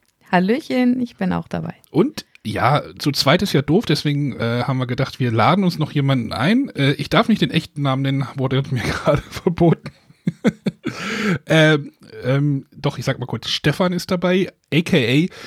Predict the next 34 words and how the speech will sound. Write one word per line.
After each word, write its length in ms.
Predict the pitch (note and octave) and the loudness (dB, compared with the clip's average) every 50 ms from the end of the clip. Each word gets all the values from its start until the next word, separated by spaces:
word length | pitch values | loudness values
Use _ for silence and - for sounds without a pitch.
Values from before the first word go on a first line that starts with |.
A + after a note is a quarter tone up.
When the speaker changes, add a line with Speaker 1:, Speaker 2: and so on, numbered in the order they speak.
| - - - - - _ - | -20 -20 -20 -20 -20 _ -6
Speaker 2:
Hesi. 580 | - - F#3+ A3 A#3+ - - A#2+ G#2+ G2 E2+ - - | 0 2 4 4 4 4 2 0 -2 -2 -4 -6 -6
Jeder 320 | B2+ C3 D#3 F3+ F#3+ E3+ | -2 0 2 2 2 2
kennt 200 | - - D#3+ - | 0 -2 -2 -2
ihn 120 | C#3+ C#3 | -2 -2
wahrscheinlich 340 | C3+ B2 - - A2+ A2 G#2 | -4 -4 -4 -4 -6 -6 -6
unter 120 | A#2 A#2 G2+ | -6 -6 -6
dem 100 | G2 G#2 | -6 -4
Namen 200 | G#2+ G2+ G2+ G2+ | -4 -4 -2 2
Hesi. 280 | C#3+ D#3+ E3+ E3 F3 | 4 4 4 4 4
Jeder, 380 | E3 C#3+ A#2 C3 C#3 C#3+ C#3+ C3 | 2 2 2 2 2 2 2 2
der 120 | C3 B2 | 0 0
sich 160 | B2 B2+ - - | -2 -2 -4 -4
in 80 | A#2+ | -4
irgendeinem 440 | A2+ - D3+ D#3+ - - C#3 C3 C3 | -2 -2 -2 -2 -2 -4 -2 -2 -2
Brettspiel-Discord, 1040 | - - C#3 - - - A#2+ A#2 - - - - - - C3 A#2+ B2 - - - - | -2 -2 -4 -4 -4 -4 -4 -2 -2 -2 -2 -2 -2 0 2 2 2 0 -4 -10 -8
äh, 200 | - - A2 A2+ | -4 -2 -2 0
Slack 400 | - - - A#2 C#3 - - - | 0 0 0 0 0 0 -2 -8
oder 320 | - - A#2+ A#2 A2+ G#2+ - | -8 -4 -2 -2 -2 -4 -6
Forum 420 | - - - F3 F3 D#3 C3 A#2 - | -4 2 4 4 4 4 2 0 0
aufhält, 680 | - C#3 A#2 - - - B2 A#2+ C3+ C#3+ - - - | -2 -2 -2 -2 -2 -2 0 0 0 -2 -4 -8 -12
wird 300 | - G#2+ A2+ B2+ C#3 - | -10 -8 -4 -4 -2 0
diesen 320 | A#2+ B2 - C3 A#2+ A#2 A2+ | 0 -2 0 0 0 2 2
Namen 260 | G#2+ G#2+ A2 A#2 B2 | 2 4 2 2 0
schon 240 | - - A#2+ G#2+ G#2 | 0 -2 -2 -2 0
irgendwo 320 | D#2 C#3+ D3+ D3 - C3 | 2 0 2 2 2 2
mal 120 | A#2 A2+ | 2 2
gelesen 460 | A2 A2+ G#2 A#2 C3+ C#3 C3+ A2+ F#2 - | 2 2 4 4 4 2 2 0 -2 -2
haben. 280 | F#2 F2+ A2 G3 - - - - - - - - - | -2 0 0 -2 -2 -2 -6 -8 -10 -12 -16 -18 -20
<laughs> 400 | - - _ _ _ _ _ - | -20 -20 _ _ _ _ _ -4
Nehme 200 | C#3 G#2+ G2+ C3+ | -2 0 0 0
ich 80 | - | 0
mal 120 | B2+ G#2+ - | 0 0 0
an. 180 | C#3+ A#3 - _ - | 0 -2 -4 _ -6
Hallo? 420 | - - F#2 G2+ G#2+ B2 F3+ - | 0 0 2 2 2 2 0 0